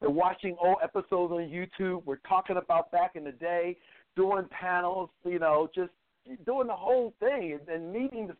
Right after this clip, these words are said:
faces that grew up watching the show. Um, it's been humbling. I gotta tell you, it's been humbling 'cause I say there's no better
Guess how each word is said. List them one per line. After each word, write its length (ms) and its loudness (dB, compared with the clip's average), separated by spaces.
faces 440 -4
that 160 0
grew 200 2
up 100 -6
watching 360 -6
the 80 -8
show. 380 0
Um, 500 2
it's 200 -6
been 120 2
humbling. 520 -8
I 80 2
gotta 320 -2
tell 140 -4
you, 140 -16
it's 160 -4
been 120 -2
humbling 340 0
'cause 160 -6
I 180 2
say 160 2
there's 240 0
no 380 0
better 260 2